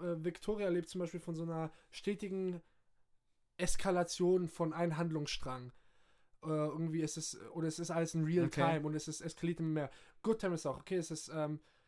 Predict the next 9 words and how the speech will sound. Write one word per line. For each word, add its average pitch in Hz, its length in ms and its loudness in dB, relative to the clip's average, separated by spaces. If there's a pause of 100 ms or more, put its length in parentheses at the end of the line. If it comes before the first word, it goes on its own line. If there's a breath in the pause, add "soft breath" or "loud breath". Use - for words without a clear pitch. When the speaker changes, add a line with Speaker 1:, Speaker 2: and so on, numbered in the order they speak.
(460 soft breath)
Speaker 1:
ähm, 156 680 -2
Robert 220 280 2
Pattinson 196 580 0
hat 170 220 -2
ein, 156 440 0
äh, 151 520 -8
ist - 340 -12
also 151 240 -8
ein 156 340 -4